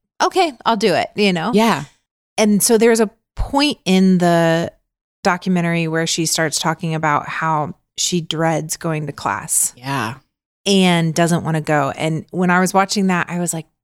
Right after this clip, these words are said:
Speaker 1: "Dang it, like, this isn't, this isn't what I want to portray."
Speaker 2: Mm-hmm.
Speaker 1: And then she was talking about she had to remember the reasons she wanted to go in the first place.
Speaker 2: Mm-hmm.
Speaker 1: And talking about,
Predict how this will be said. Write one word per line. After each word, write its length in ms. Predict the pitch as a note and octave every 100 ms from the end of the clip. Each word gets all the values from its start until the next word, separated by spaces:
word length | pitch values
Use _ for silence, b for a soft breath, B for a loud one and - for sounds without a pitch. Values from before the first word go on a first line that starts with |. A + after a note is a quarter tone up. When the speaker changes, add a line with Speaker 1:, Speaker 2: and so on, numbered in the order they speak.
| _ -
Speaker 1:
"Dang 240 | A#3+ A#3
it, 160 | D3 - -
like, 220 | E3+ -
this 240 | G3+ -
isn't, 400 | G#3+ G3 G3+ F3+ - _ _ _ _ _ _ _ _ -
this 140 | G3+
isn't 300 | B3 A#3+ G3
what 120 | F#3
I 60 | F#3
want 240 | E3+ E3 -
to 80 | -
portray." 760 | - - - B2 E2+ - F#3 F#3
Speaker 2:
Mm-hmm. 480 | F#3 F3+ D#3+ F3+ F#3 - _ -
Speaker 1:
And 220 | G#3+ G#3+
then 280 | A#3+ C4+ C#4
she 200 | - C#4+
was 160 | C4+ -
talking 400 | G3+ F3 F3+ E3+
about 480 | D#3+ D3+ D3+ - _ _ _ _ _ _ _ _
she 260 | - - G#3
had 280 | E3+ F#3 F#3+
to 80 | G#3+
remember 380 | G#3 F#3 E3+ E3
the 120 | D#3+
reasons 720 | D#3 D#3 D#3 D3 C#3+ C#3+ - -
she 220 | - F3+
wanted 340 | E3+ D3+ D#3 D3+
to 100 | D#3
go 220 | C3+ C3
in 140 | -
the 60 | A#2+
first 360 | - - -
place. 320 | - - F3 D#3
Speaker 2:
Mm-hmm. 520 | D3+ D3 D3 C#3+ D#3+ - _ _ _
Speaker 1:
And 220 | F#3 F3+ F#3
talking 400 | F3 F3 F#3 F3+
about, 600 | E3 E3 D#3 D3+ -